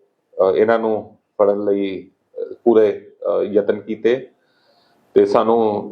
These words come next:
ਅਹ, ਪੰਜ ਛੇ ਦਿਨਾਂ ਬਾਅਦ, ਅਹ, ਦੋ ਬੰਦੇ ਅਰੈਸਟ ਕਰਨ ਦੀ ਕਾਮਯਾਬੀ ਮਿਲੀ ਹੈ। ਉਹਦੇ ਵਿੱਚ ਹੈਗੇ ਗੁਰਦੇਵ ਸਿੰਘ ਹੈ alias ਗੁਰੀ ਤੇ ਦੂਸਰੀ ਲੇਡੀ ਹੈ ਤਮੰਨਾ,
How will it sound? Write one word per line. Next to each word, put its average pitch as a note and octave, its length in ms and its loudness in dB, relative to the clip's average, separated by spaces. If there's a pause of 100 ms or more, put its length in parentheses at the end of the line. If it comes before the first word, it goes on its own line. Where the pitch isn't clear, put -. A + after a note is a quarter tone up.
ਅਹ, G2 420 0 (220)
ਪੰਜ A2+ 180 0
ਛੇ B2 100 4
ਦਿਨਾਂ A2 240 0
ਬਾਅਦ, G#2 360 0 (380)
ਅਹ, G2 40 0
ਦੋ A2 320 2
ਬੰਦੇ A2+ 240 0
ਅਰੈਸਟ G#2+ 260 -2
ਕਰਨ G#2+ 260 -2
ਦੀ G#2 100 -8
ਕਾਮਯਾਬੀ G#2 480 -2
ਮਿਲੀ G#2+ 320 -2
ਹੈ। C3 80 2
ਉਹਦੇ A2 240 2
ਵਿੱਚ G#2+ 260 0
ਹੈਗੇ G#2+ 200 2
ਗੁਰਦੇਵ G#2+ 460 -2
ਸਿੰਘ A#2+ 300 -6
ਹੈ A#2 140 2
alias G#2+ 400 0
ਗੁਰੀ C3 340 -4 (640)
ਤੇ A#2 120 4
ਦੂਸਰੀ A2 460 0
ਲੇਡੀ A2+ 400 2
ਹੈ A#2 40 4
ਤਮੰਨਾ, A2 760 -2